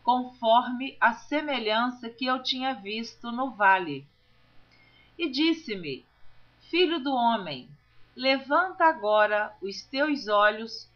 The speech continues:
para o caminho do norte." E levantei os meus olhos para o caminho do norte, e eis que da banda do norte, à porta do altar,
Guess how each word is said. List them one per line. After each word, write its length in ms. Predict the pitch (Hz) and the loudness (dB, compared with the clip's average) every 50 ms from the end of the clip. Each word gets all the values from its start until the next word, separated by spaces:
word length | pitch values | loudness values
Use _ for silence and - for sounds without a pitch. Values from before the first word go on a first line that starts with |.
| _ _ _ _ - | _ _ _ _ 2
para 220 | - 262 269 277 285 | 4 4 4 4 0
o 80 | 285 | -2
caminho 440 | - 285 262 254 254 269 277 294 294 | 2 2 2 2 0 -4 -6 -6 -6
do 140 | 254 294 302 | -6 -6 -4
norte." 680 | 262 240 240 247 247 - - - - - 143 - 147 - _ _ _ _ _ _ _ _ - | 0 2 4 2 2 0 -8 -12 -10 -10 -10 -12 -14 -20 _ _ _ _ _ _ _ _ -6
E 80 | 403 | -2
levantei 880 | 320 339 359 320 302 370 370 370 - - 254 254 262 262 262 262 254 - _ | -2 -2 -2 0 0 0 0 0 -2 -4 -2 -2 -2 -2 -4 -6 -10 -14 _
os 160 | - 196 190 - | -16 -16 -12 -8
meus 380 | 196 202 214 220 226 220 214 | -6 -4 -4 -4 -4 -6 -2
olhos 460 | 214 202 202 208 208 214 226 - - | 2 4 4 4 2 0 -6 -12 -16
para 260 | _ - 208 202 208 214 | _ 0 0 2 2 -2
o 60 | 214 | -2
caminho 440 | - 247 240 226 208 208 208 214 208 | 0 0 0 0 0 -6 -8 -8 -10
do 140 | 220 247 | -8 -6
norte, 600 | 240 233 220 220 226 226 - - - - 254 247 - - _ _ _ _ _ _ _ | -2 0 2 2 2 0 -4 -10 -10 -10 -10 -12 -14 -20 _ _ _ _ _ _ _
e 200 | - 240 254 254 | -4 -2 -2 0
eis 360 | 254 285 302 302 294 - - | 0 0 0 -2 -4 -6 -14
que 140 | - - 254 | -12 -12 -6
da 180 | 220 226 226 214 | 2 2 2 2
banda 460 | 196 196 233 269 294 320 330 330 302 | 2 0 0 0 0 -2 -4 -4 -4
do 140 | 247 294 302 | -4 -4 -4
norte, 720 | 269 226 208 202 208 208 - - - - 247 254 247 240 - - _ _ _ _ | -2 0 2 2 0 0 -4 -10 -10 -10 -8 -8 -10 -12 -16 -20 _ _ _ _
à 200 | - 180 190 196 | 2 4 4 4
porta 600 | 190 - - 247 254 269 294 294 - - - 285 | 4 0 2 4 6 6 6 4 0 -6 -8 -8
do 140 | 247 254 277 | -6 -2 0
altar, 680 | 277 269 285 277 277 - 226 214 220 233 226 - - | 0 0 0 -2 0 6 8 8 8 6 4 -2 -12